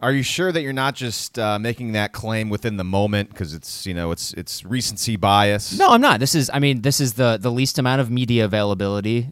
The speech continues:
Speaker 2: uh, they've ever had beforehand. Um, there's just not a, there's,
Speaker 1: Mm, no,
Speaker 2: there
Speaker 1: they, I mean, they give us, it's, it's pretty similar to last year. I
Speaker 2: They've
Speaker 1: mean, they, they
Speaker 2: been
Speaker 1: give us, like, three different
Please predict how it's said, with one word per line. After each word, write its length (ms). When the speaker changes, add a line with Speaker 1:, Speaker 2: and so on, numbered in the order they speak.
Speaker 2:
uh, 280
they've 220
ever 200
had 280
beforehand. 680
Um, 420
there's 180
just 160
not 280
a, 40
there's, 340
Speaker 1:
Mm, 280
no, 100
Speaker 2:
there 340
Speaker 1:
they, 240
I 20
mean, 140
they 80
give 180
us, 280
it's, 300
it's 140
pretty 180
similar 460
to 160
last 400
year. 100
I 0
Speaker 2:
They've 160
Speaker 1:
mean, 60
they, 80
they 220
Speaker 2:
been 120
Speaker 1:
give 100
us, 140
like, 140
three 380
different 440